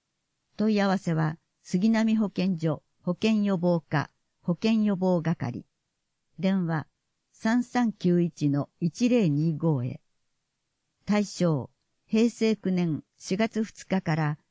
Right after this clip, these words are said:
十八年四月一日生まれの女性で、エイチピーブイ感染症予防接種を合計三回受けていない方。接種期限、七年三月三十一日。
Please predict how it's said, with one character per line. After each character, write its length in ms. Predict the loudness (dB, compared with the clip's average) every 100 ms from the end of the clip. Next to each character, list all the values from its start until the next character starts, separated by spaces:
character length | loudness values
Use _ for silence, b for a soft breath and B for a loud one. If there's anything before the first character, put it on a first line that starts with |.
| _ _
十 220 | -2 0
八 320 | 0 -2 -2 0
年 260 | 0 -2 -8
四 160 | -6 -2
月 240 | -2 -4
一 260 | -4 -2 -2
日 260 | -4 -2
生 40 | 0
ま 140 | 0
れ 100 | 0
の 160 | 0 -2
女 160 | -4
性 300 | -2 0 -2
で、 240 | -2 -6 -8 _ _ _ _ _ -4
エ 120 | -2
イ 80 | -2
チ 160 | -4
ピ 240 | -2 0 0
ー 40 |
ブ 120 | 2
イ 100 | 0
感 240 | 0 -2 -2
染 240 | -2 -4
症 400 | -2 0 0 -2 -2
予 120 | 0
防 160 | 0 -2
接 200 | -2 -6
種 260 | -4 -2
を 200 | -2 -2 -6 _ _ _ -6
合 200 | 0 0
計 380 | 0 -2 -2 -4
三 260 | -10 -6 -4
回 240 | -4 -4 -4
受 240 | -6 -8
け 40 | -6
て 60 |
い 140 | -4 -4
な 120 | -4
い 60 | -4
方。 400 | -6 -8 -10 -18 _ _ _ _ _ _ _ _ _ _ _ _ _
接 240 | -6 -2 -2 -2
種 120 | -6
期 160 | -4 -2
限、 280 | -2 -4 -8 _ _ _ -2
七 280 | 0 2
年 280 | 0 -2 -4 -8
三 280 | -8 -4 -2
月 240 | -4 -8 -6
三 240 | -4 -2
十 120 | -4
一 300 | -6 -6 -4
日。 400 | -2 -4 -6 -14